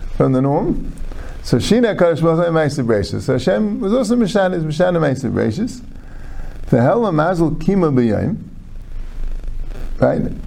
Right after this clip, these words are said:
Even though Mazel Kima was Shekeah, it was Hela Mazel Kima B'yayim. V'nata Shnei Kechavim Mikima, and took away two stars from Kima. Ve'evim Abalayla.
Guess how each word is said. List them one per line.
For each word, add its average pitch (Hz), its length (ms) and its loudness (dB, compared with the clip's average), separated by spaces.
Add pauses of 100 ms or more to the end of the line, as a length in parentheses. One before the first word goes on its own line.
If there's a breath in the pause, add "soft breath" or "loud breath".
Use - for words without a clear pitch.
(120)
Even 127 200 4
though 117 120 2
Mazel 120 360 0
Kima 127 300 2
was 104 180 0
Shekeah, 104 720 0
it 95 40 -4
was 87 140 -2
Hela 131 200 4
Mazel 117 320 0
Kima 110 320 2
B'yayim. 120 340 0
V'nata 165 280 2
Shnei 143 340 0
Kechavim 127 560 0
Mikima, 147 340 -2 (760 loud breath)
and 107 160 2
took 180 160 4
away 147 240 2
two 147 240 0
stars 143 520 0
from 98 200 -2
Kima. 143 380 0 (760 loud breath)
Ve'evim 156 320 2
Abalayla. 127 580 0